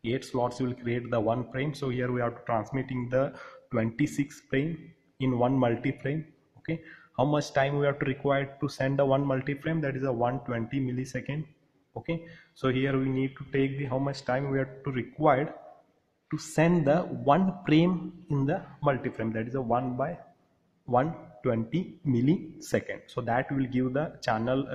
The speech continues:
rate as a two seventy point eight kilobit per second. So in this way we have to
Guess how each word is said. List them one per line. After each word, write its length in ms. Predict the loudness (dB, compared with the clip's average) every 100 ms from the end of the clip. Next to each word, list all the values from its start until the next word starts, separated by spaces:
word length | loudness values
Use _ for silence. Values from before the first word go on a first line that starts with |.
| -4
rate 220 | -4 -4
as 180 | -4 -4
a 160 | -4 -6 -8 -6
two 120 | -6
seventy 680 | -6 -8 -8 -6 -6 -8 -6 0
point 300 | 0 0 -6 -4
eight 300 | -4 -4 -6
kilobit 460 | -2 -2 -2 -6 -4
per 200 | -4 -4 -6 -20 _ _
second. 320 | -6 -6 -10 -18 -20 _
So 120 | -2
in 220 | 0 2 0
this 280 | -4 -8 -6
way 360 | -2 -2 -4 -14 _ _ _
we 160 | 0
have 240 | 2 0 -2
to 320 | -6 -6 -12